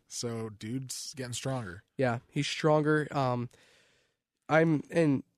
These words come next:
Speaker 2: in order for the Jazz to do something special, like you said, you're expecting them to make a deep run. How deep do you expect them to go?
Speaker 1: Um, I think this is the year we get past the second round. I th-,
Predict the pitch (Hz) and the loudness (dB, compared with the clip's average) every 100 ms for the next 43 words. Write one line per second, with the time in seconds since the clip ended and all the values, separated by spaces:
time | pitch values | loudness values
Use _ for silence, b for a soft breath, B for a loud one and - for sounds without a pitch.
0 | - 160 175 190 185 165 147 147 147 139 | 0 4 6 4 2 0 4 4 2 -2
1 | 147 131 - 131 139 143 139 - 123 139 | -4 -6 -4 -2 -2 0 -2 -2 -4 -4
2 | 120 127 - _ _ _ 151 156 151 151 | -4 -8 -14 _ _ _ 0 0 2 -2
3 | - 147 135 131 135 123 127 135 - 170 | 0 0 0 -2 -4 -4 -4 -4 2 4
4 | 151 151 131 - - 131 127 - 120 123 | 4 2 2 -2 -4 -4 -4 -8 -8 -8
5 | 120 131 123 - _ _ _ _ _ _ | -8 -8 -10 -16 _ _ _ _ _ _
6 | _ _ _ _ - - _ _ _ _ | _ _ _ _ -16 -16 _ _ _ _
7 | _ _ 101 117 139 151 175 180 135 B | _ _ -10 -4 -2 0 2 2 0 B
8 | B B _ _ - 107 196 202 170 156 | B B _ _ -10 -6 -4 -2 -2 -4
9 | 151 139 135 131 135 123 120 - 127 - | -6 -4 0 0 0 -2 -4 -4 -4 -4
10 | - 131 123 120 131 151 101 - _ _ | -6 -6 -6 -6 -4 -6 -8 -12 _ _
11 | _ _ _ - - - 143 | _ _ _ -20 -10 -8 -8